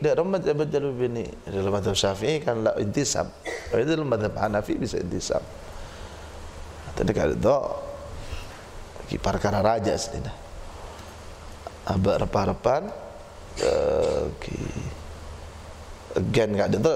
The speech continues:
gen luar biasa. Mana bisa sampai asap pun dak ajunan baginda Rasul sallallahu alaihi wasallam. Wallahu a'lam. Dan guna lah oning, eh, no comment, eh, dalam mualaf bab kali tu. Abak hati repa-repan, tapi tak tahu mantan. Guna ngaku, apa macam mana.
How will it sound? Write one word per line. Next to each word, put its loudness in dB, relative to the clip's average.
gen 4
luar 6
biasa. 4
Mana -4
bisa 0
sampai 4
asap 0
pun 4
dak 6
ajunan 0
baginda 4
Rasul 2
sallallahu 0
alaihi -4
wasallam. -8
Wallahu 4
a'lam. 0
Dan 0
guna 4
lah 4
oning, 4
eh, -8
no 4
comment, 4
eh, 2
dalam 4
mualaf 4
bab -4
kali 4
tu. 0
Abak 6
hati 2
repa-repan, 2
tapi 2
tak 2
tahu -2
mantan. 0
Guna 0
ngaku, 2
apa 0
macam -4
mana. -6